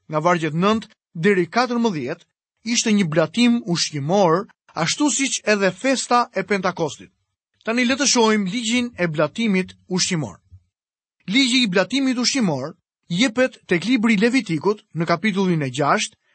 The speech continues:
nga vargjet katërmbëdhjetë deri njëzet e tre. Ktu zbulohet se me çdo holokaust, në mëngjes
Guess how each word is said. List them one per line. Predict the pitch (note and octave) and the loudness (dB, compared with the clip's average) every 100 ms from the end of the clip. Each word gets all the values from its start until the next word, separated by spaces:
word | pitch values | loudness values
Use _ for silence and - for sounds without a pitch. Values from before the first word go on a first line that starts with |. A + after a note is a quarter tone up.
| _ - | _ -4
nga | F#3+ G3 | 0 2
vargjet | G3 E3 - | 2 0 -2
katërmbëdhjetë | A3 A#3+ B3+ G3+ D#3+ E3 - _ | -2 -2 -2 0 0 -2 -6 _
deri | D3 G3 A3+ | -2 0 0
njëzet | G#3 B3+ A#3 G#3 | 0 0 -2 -2
e | F#3+ | -4
tre. | B2 - _ _ _ | -6 -12 _ _ _
Ktu | - D4+ A#3+ | -2 0 2
zbulohet | G#3+ A3 C4 A3 | 2 4 4 4
se | G#3+ | 2
me | G3 E3 | 2 0
çdo | D3 F#3 B3+ C#4 - | 0 2 2 2 -2
holokaust, | F#3+ F#3+ E3+ E3+ A#3 D3 D#3+ - _ _ _ | 0 2 2 2 2 2 -2 -10 _ _ _
në | E3 E3+ | -4 -2
mëngjes | D#3 D3+ D3 B3 C#4 | -2 -2 0 0 0